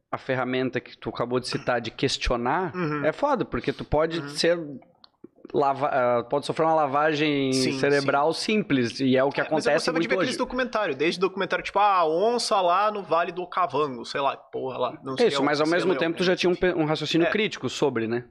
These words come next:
Speaker 2: É, mas daí eu via disso até, tipo, a história do Império Romano, pô, esses troços legal pra caramba, assim. Ah, e também quando eu tinha uns, acho que onze, doze anos, eu peguei o jogo por jogar, aque-, eu peguei o gosto por jogar aqueles jogos de, hum,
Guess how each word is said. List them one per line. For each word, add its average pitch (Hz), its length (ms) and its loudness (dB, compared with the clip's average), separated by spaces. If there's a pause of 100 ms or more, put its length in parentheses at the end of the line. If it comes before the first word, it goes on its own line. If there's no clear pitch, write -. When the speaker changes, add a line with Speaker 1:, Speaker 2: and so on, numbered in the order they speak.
Speaker 2:
É, 175 140 0
mas 143 260 -2
daí 165 120 0
eu 180 100 2
via 180 180 0
disso 240 400 -2
até, 214 240 0
tipo, 208 220 -2
a 190 60 2
história 165 280 -2
do 190 60 -6
Império 185 220 -4
Romano, 160 480 0
pô, 135 120 -6
esses - 200 -4
troços - 240 -2
legal 143 240 0
pra - 100 -12
caramba, 139 460 -4
assim. 156 300 -8 (440)
Ah, 139 400 2
e 139 180 -6
também 147 400 -2
quando 180 180 -2
eu 165 60 0
tinha - 180 -2
uns, - 420 -4 (180)
acho - 140 -4
que - 100 -20 (240)
onze, 143 420 2
doze 135 440 0
anos, 143 240 -2
eu 147 80 0
peguei 151 200 -2
o 147 60 4
jogo 143 220 -2
por 160 120 0
jogar, 147 240 -2
aque-, 147 260 -4
eu 135 60 -4
peguei 131 200 -4
o 135 40 0
gosto 139 220 -2
por 147 100 -2
jogar 143 180 -2
aqueles 147 180 -4
jogos 143 280 0
de, 143 540 2
hum, 131 360 -10